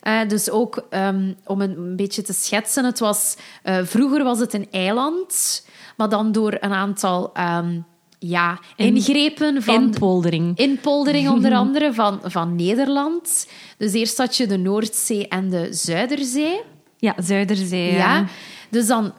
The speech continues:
Speaker 1: op die manier was Urk een eiland.
Speaker 2: In de Zuiderzee,
Speaker 1: In de
Speaker 2: ja.
Speaker 1: Zuiderzee. Eh, maar dan hebben ze onder andere, ehm, dus die inpoldering gedaan. Dus ze hebben eigenlijk, eh, land gemaakt waar dat, dat vroeger water was.
Speaker 2: Ja.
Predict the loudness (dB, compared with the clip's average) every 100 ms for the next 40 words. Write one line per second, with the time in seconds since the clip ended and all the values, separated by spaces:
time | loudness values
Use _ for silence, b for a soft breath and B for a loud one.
0 | -10 -4 -2 0 2 2 2 2 2 0
1 | -2 -2 -2 -4 -4 -2 0 0 -2 -2
2 | 2 2 2 0 -2 -2 -4 -4 -2 0
3 | 2 2 2 0 0 -2 0 -2 -2 -6
4 | B B B B -2 2 2 2 0 0
5 | 0 0 0 0 0 -2 0 0 0 0
6 | 0 -2 -4 -6 -6 -4 -4 -4 -4 -6
7 | -4 -4 -2 0 0 0 0 0 0 0
8 | -2 -2 -2 -2 -2 -2 -4 -6 -20 _
9 | -8 -2 0 0 -2 -4 -2 -2 -2 -4
10 | -4 -4 -4 -4 -4 -6 -6 -2 -2 -2
11 | -4 -6 -6 -4 -2 -2 -2 -2 0 0